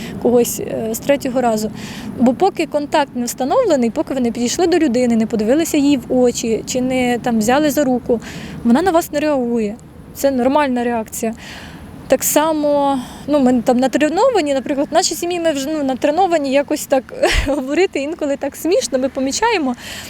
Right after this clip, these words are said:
м, де ми так десь можемо не реагувати, і це одразу підсвічуємо.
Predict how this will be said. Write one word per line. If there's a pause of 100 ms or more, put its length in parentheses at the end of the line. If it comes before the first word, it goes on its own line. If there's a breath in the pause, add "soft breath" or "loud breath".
(180 loud breath)
м,
де
ми
так (120)
десь (840)
можемо
не
реагувати,
і
це
одразу
підсвічуємо.